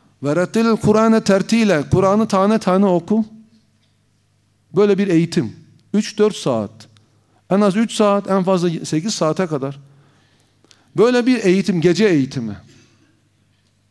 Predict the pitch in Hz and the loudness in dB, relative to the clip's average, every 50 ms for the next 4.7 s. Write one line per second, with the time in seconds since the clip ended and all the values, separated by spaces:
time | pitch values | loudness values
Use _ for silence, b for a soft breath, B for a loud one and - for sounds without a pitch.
0 | _ _ _ _ _ _ _ _ _ _ _ _ _ _ _ _ _ _ _ _ | _ _ _ _ _ _ _ _ _ _ _ _ _ _ _ _ _ _ _ _
1 | _ _ _ _ _ _ _ _ _ _ _ _ _ _ _ _ _ _ _ _ | _ _ _ _ _ _ _ _ _ _ _ _ _ _ _ _ _ _ _ _
2 | _ _ _ _ _ _ _ _ _ _ _ _ _ _ _ _ _ _ _ _ | _ _ _ _ _ _ _ _ _ _ _ _ _ _ _ _ _ _ _ _
3 | _ _ _ _ - 180 214 247 240 - 175 180 180 196 214 208 - - 233 214 | _ _ _ _ -4 -2 -2 -2 -2 -2 -2 0 0 2 0 0 -2 -4 -4 -4
4 | - 190 190 175 165 147 139 131 139 - 175 196 208 208 | -2 -2 -2 0 -2 -2 -2 -4 -4 -4 -2 -2 -2 -4